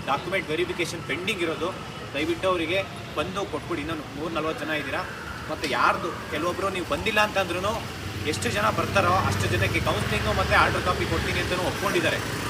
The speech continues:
ಆ ಮಾತಿನ ಪ್ರಕಾರ ಅವ್ರು ನಿಂತ್ಕೊಬೇಕಂತ ನಾನು ಕೇಳ್ಕೊತೀನಿ.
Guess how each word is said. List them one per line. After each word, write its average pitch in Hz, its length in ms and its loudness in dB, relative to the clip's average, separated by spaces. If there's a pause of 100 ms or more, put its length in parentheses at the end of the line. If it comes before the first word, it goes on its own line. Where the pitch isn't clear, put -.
(140)
ಆ 151 100 8
ಮಾತಿನ 196 400 4
ಪ್ರಕಾರ 170 300 2
ಅವ್ರು 170 180 2
ನಿಂತ್ಕೊಬೇಕಂತ 160 580 0
ನಾನು 156 280 -4
ಕೇಳ್ಕೊತೀನಿ. 143 480 -6